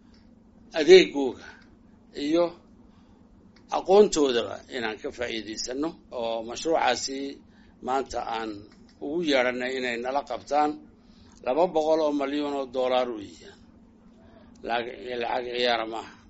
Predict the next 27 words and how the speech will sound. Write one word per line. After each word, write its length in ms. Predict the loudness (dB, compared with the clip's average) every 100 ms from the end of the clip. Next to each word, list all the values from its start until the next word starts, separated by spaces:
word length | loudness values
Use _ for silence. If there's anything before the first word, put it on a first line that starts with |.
| -20 -8
lacag 240 | -6 -6 -6
badan 260 | -10 -10
weeye. 220 | -12 -16 -20 -20 -2
Laakiin 460 | 0 2 4 2 4
faa'iidadeeda 760 | 2 4 4 2 0 0 0 -2
ka 120 | -4
badan. 320 | -4 -2 -4 -6 -16 -20 -20 -20 -20 -20 -20 -20 -20 -20 -20 -20 -12
Eh, 140 | -6 0
waxa 220 | 2 4
uu 120 | 2 4
keeni 300 | 6 6 4
doonaana 500 | 2 2 2 2 2
waxa 260 | 0 0 -4
weeyaan 480 | -4 -2 -2 -2 -4
aqoonta 480 | -2 6 6 6 0
ka 120 | -2
sokow. 380 | -6 -6 -10 -20 -20 -20 -20 -20 -20 -20 -20 -20 -20 -20 -20 -8
Waxa 260 | -6 -4 -4
weeyaan 440 | -2 0 0 -2
in 200 | -4 -4 -4
la 100 | -2
barto 380 | -2 -4 -4 -4
waddankeena. 560 | -4 -4 -6 -10 -16 -18 -20 -20 -20 -20 -20 -20 -20 -20 -20 -20 -20 -20 -20 -20 -20
Maraakiibta 580 | -8 -2 -2 0 0 2 2
ama 220 | 2 2
ha 160 | 2 2
noqdo 400 | 2 2 4 2